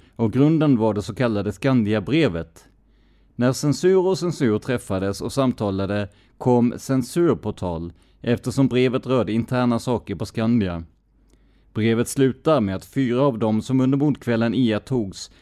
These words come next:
tillhörde Skandias säkerhetspersonal. Censur, Censur och Censur på D N diskuterade detta dokument,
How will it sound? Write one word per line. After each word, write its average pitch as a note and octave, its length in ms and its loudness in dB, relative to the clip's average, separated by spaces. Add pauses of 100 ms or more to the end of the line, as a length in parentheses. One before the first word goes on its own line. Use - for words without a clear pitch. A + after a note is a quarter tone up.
(160)
tillhörde G#2+ 580 0
Skandias F#2+ 680 -4
säkerhetspersonal. G#2 1120 -4 (1120)
Censur, E3+ 680 0
Censur A2 520 -2
och G2 260 -4
Censur B2+ 580 2
på - 200 -6
D C3+ 360 0
N A#2 300 2 (340)
diskuterade C#3+ 840 0
detta G2 440 -6
dokument, G2+ 640 -4